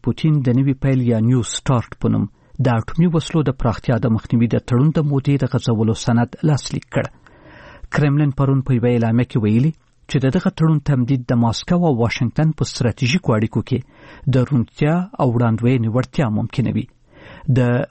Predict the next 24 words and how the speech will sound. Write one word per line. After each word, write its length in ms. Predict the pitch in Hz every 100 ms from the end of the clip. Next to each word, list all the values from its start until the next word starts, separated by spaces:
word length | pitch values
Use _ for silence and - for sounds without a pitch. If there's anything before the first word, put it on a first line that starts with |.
| - 143
روسیې 300 | 135 - 151
ولسي 320 | 135 120 -
جرګې 320 | 143 139 120 127 127
یا 80 | 120 101
دوما 320 | 143 113 131 143
د 80 | 147 -
جنوري 340 | 135 120 113 -
په 60 | 120
اوويشتمه 580 | 110 117 - 175 139 - _ - - - 127
د 120 | 131
رایو 220 | 165 180 170
په 60 | 135 110
غوڅ 180 | 196 - 123
اکثریت 560 | - 120 113 117 - 143 117
دا 80 | 123
تړون 260 | - 131 165 156
د 80 | 135
پنځو 220 | 123 117 120 113
نورو 180 | 110 110 123
کلونو 300 | 123 160 139
لپاره 340 | 131 127 120 -
تمدید 340 | 110 104 160 -
کړ 100 | 208 - - - -
او 60 | -